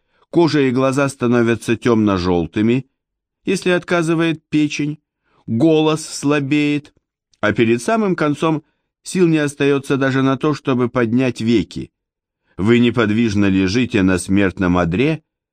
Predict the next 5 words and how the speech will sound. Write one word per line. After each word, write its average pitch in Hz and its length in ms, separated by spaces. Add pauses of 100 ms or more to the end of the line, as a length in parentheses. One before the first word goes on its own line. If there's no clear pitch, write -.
(280)
и 107 100
только 170 380
ваше 151 480
судорожное 113 920
дыхание 95 800